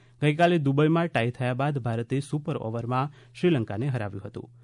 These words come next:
પહેલા બેટિંગ કરતા ભારતે નિર્ધારિત વીસ ઓવરમાં પાંચ વિકેટે બસો બે રન બનાવ્યા. બસો ત્રણ રનના લક્ષ્યાંકના જવાબમાં શ્રીલંકાએ નિર્ધારિત વીસ ઓવરમાં બસો બે રન બનાવી મેચ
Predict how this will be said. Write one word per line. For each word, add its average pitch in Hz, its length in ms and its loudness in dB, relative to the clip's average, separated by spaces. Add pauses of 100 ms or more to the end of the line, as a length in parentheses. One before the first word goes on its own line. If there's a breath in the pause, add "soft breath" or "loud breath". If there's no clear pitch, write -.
(220 soft breath)
પહેલા 151 220 6
બેટિંગ 156 300 2
કરતા 170 300 4
ભારતે 156 420 2
નિર્ધારિત 139 560 0
વીસ 139 400 -2
ઓવરમાં 127 440 -2
પાંચ 113 260 -6
વિકેટે 127 300 -6
બસો 113 400 -8
બે 139 220 -4
રન 107 180 -8
બનાવ્યા. 113 380 -6 (1120 soft breath)
બસો 139 220 0
ત્રણ 170 240 4
રનના 185 240 4
લક્ષ્યાંકના 156 540 0
જવાબમાં 135 540 0
શ્રીલંકાએ 123 440 -2
નિર્ધારિત 117 680 -4
વીસ 123 420 -4
ઓવરમાં 123 360 -2
બસો 113 260 -8
બે 135 220 -2
રન 117 180 -4
બનાવી 110 360 -6
મેચ 117 240 -4